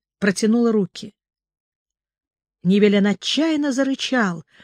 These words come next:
не отпуская жерди, пытаясь отодвинуть Бруксу как можно дальше. Напрасно. Она еще больше переместилась вперед,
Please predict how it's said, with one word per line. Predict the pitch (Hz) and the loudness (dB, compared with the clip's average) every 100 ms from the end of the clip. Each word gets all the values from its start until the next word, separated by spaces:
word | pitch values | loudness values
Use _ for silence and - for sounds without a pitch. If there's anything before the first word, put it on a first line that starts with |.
| _ _ - | _ _ 0
не | 190 | 2
отпуская | 214 - 240 - 220 196 | 2 0 -4 0 0 0
жерди, | 196 233 190 143 160 | 2 0 0 -6 -12
пытаясь | - 190 247 240 - | -6 -2 0 0 -2
отодвинуть | 240 220 247 208 285 294 269 | -4 0 0 0 -2 -2 -4
Бруксу | 185 254 220 - - 180 _ - | -2 -2 -2 -6 -8 -10 _ -6
как | 214 214 | -6 0
можно | 247 226 254 | -2 0 -2
дальше. | 208 254 175 - - 226 _ _ _ _ _ _ _ _ _ _ | 0 0 -2 -8 -12 -14 _ _ _ _ _ _ _ _ _ _
Напрасно. | 175 170 - 196 180 - 165 - _ _ _ _ _ _ _ _ _ - | -12 -10 -2 -2 -2 -6 -14 -16 _ _ _ _ _ _ _ _ _ -6
Она | 190 220 | 0 2
еще | 226 - - 269 294 | 2 -2 -2 2 2
больше | 226 254 180 226 | 4 2 2 -2
переместилась | 226 214 220 - 233 208 196 | 0 0 -2 -2 -2 -2 -4
вперед, | - 226 214 185 | -2 0 2 0